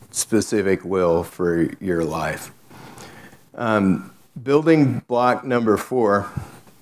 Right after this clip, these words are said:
uh, is clear thinking.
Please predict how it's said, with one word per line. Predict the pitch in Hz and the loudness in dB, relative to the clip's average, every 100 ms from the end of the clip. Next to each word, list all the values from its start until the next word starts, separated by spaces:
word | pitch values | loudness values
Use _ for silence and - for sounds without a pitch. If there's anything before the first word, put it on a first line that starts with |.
| - - - - - - - | -20 -20 -20 -20 -20 -18 -10
uh, | 113 95 92 85 82 - - | -4 0 0 0 -6 -6 0
is | 120 107 - - - - - - - - _ - | 0 0 -4 -8 -18 -20 -20 -20 -20 -20 _ -14
clear | - 117 107 | -2 2 2
thinking. | - 98 - 82 - | 2 -2 -2 -6 -10